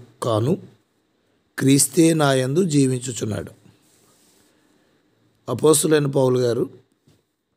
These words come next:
గలతీలో ఉన్న పరిశుద్ధులకి ఈ మాట తెలియజేస్తూ, "నేను క్రీస్తుతో కూడా సిలువ వేయబడి ఉన్నాను" అన్నారు. ప్రభువైన యేసుక్రీస్తు వారు ఈ లోకం అంతటి కొరకు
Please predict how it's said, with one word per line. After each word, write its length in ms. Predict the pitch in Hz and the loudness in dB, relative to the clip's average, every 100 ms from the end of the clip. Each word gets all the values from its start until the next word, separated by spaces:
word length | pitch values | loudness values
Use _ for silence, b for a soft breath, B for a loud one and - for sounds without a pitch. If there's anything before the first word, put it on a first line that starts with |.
| _ _ _ _ _ _ _ - 120 | _ _ _ _ _ _ _ -8 -4
గలతీలో 380 | 131 113 139 | -2 0 0
ఉన్న 100 | 135 | 0
పరిశుద్ధులకి 720 | 131 120 120 117 123 120 113 123 | -2 -2 -4 -4 -4 -4 -2 -2
ఈ 20 | |
మాట 340 | 117 104 101 | -2 -2 -4
తెలియజేస్తూ, 680 | 107 98 90 90 85 - - - _ _ _ _ _ _ _ _ _ _ _ _ - | -2 -2 -2 -2 -4 -4 -6 -8 _ _ _ _ _ _ _ _ _ _ _ _ -6
"నేను 260 | 113 110 | -2 -2
క్రీస్తుతో 680 | 113 127 123 120 - 147 156 | -2 0 0 0 -2 2 4
కూడా 280 | 151 151 180 | 4 2 2
సిలువ 320 | 185 165 147 | 0 2 4
వేయబడి 440 | 147 143 139 135 131 | 6 4 4 2 0
ఉన్నాను" 440 | 127 120 120 127 | -2 -4 -4 -4
అన్నారు. 300 | 101 85 - _ _ _ _ _ _ _ _ _ _ _ _ _ | -6 -8 -12 _ _ _ _ _ _ _ _ _ _ _ _ _
ప్రభువైన 340 | 117 113 131 151 | -4 0 0 2
యేసుక్రీస్తు 680 | 151 143 143 151 147 - | 0 0 -2 0 0 2
వారు 540 | 147 147 240 190 139 151 _ _ _ _ _ _ _ _ _ _ _ _ - | 0 0 -2 -4 -6 -8 _ _ _ _ _ _ _ _ _ _ _ _ -8
ఈ 120 | 117 | -4
లోకం 600 | 113 113 131 143 160 156 | -2 0 -2 -2 -4 -4
అంతటి 460 | 147 143 143 143 143 | -2 -2 -2 0 2
కొరకు 500 | 143 139 139 226 | 2 0 0 -4